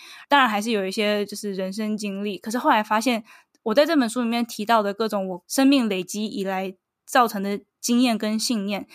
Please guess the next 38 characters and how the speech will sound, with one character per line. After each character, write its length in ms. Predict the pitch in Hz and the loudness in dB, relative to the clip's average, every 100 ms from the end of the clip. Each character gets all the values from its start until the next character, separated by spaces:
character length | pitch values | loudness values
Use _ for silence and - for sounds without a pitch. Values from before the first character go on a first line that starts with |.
| - | -16
算 200 | - 339 | 2 4
是 280 | 294 311 269 | 4 2 0
在 280 | 220 294 269 | 0 2 2
我 140 | 208 | 2
的 80 | 190 | -2
潜 260 | 185 196 196 | -4 -6 -4
意 80 | |
识 220 | 233 247 226 | -2 -2 -2
中 340 | 214 208 214 | 0 0 0
建 220 | 233 240 | 0 0
了 100 | 196 | 0
一 120 | 180 | -4
个 180 | 185 202 | -4 -4
还 180 | 190 190 | -2 -4
蛮， 480 | 208 196 190 202 208 _ _ _ | 0 2 2 -2 -6 _ _ _
蛮 220 | 214 220 | -2 2
健 200 | 247 247 | 2 2
康 300 | 226 214 208 | 2 0 0
的 140 | 208 | 0
一 100 | 180 | -2
个 300 | 175 185 180 | -2 -2 0
信 180 | 185 233 | -2 0
念 180 | 226 202 | 0 0
系 200 | 196 190 | -4 -6
统。 240 | 185 - - _ | -6 -10 -12 _
就 100 | 226 | 0
是 80 | 254 | 4
认 160 | 277 | 4
识 140 | 240 254 | 4 2
我 180 | 214 190 | 2 0
的 180 | 180 | -2
催 160 | 180 226 | -2 -2
眠 140 | 208 | 0
老 160 | 196 170 | 0 -2
师 160 | 170 190 | -2 -2
的 100 | 185 | -2
时 120 | |
候， 80 | 185 | -2